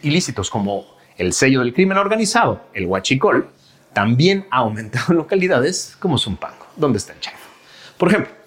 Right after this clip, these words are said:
en Nextlalpan, una población de apenas veintidós mil habitantes ubicada a tan solo unos nueve kilómetros del nuevo aeropuerto,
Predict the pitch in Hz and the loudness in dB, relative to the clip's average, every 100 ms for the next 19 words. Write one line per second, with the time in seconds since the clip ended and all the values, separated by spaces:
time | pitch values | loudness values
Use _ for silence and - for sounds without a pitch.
0 | _ _ 131 131 135 - 233 147 110 98 | _ _ 2 2 2 2 2 2 0 -4
1 | - _ 131 147 135 120 113 135 131 127 | -10 _ 0 2 2 2 0 0 0 -2
2 | 127 127 110 110 113 104 147 175 120 104 | -2 -2 -2 -4 -6 -2 2 2 2 -2
3 | 120 113 104 95 98 117 120 165 - - | -6 -6 -6 -6 -2 2 2 0 -6 -10
4 | - - 190 190 262 240 180 135 170 139 | -6 2 2 4 2 4 2 2 0 -2
5 | 123 123 113 104 95 92 113 123 123 135 | 0 0 0 -4 -6 -4 0 2 2 2
6 | 180 - 180 | 0 -2 -6